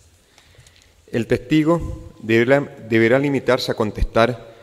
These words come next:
clara y precisamente la pregunta que se le formula, ajustándose a los hechos o circunstancias que le consten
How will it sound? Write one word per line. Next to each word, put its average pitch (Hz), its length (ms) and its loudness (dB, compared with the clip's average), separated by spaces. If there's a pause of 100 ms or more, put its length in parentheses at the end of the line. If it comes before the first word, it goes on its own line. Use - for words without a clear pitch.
(280)
clara 135 520 2
y 110 80 -4
precisamente 117 720 -2
la 110 80 2
pregunta 104 460 -2
que 104 80 -6
se 92 160 -12
le 90 60 -6
formula, 113 520 -4 (500)
ajustándose 131 680 -2
a - 20 0
los 113 200 -2
hechos 120 360 -4 (220)
o 101 80 -4
circunstancias 110 760 -6
que 101 100 -6
le 95 100 0
consten 110 480 -6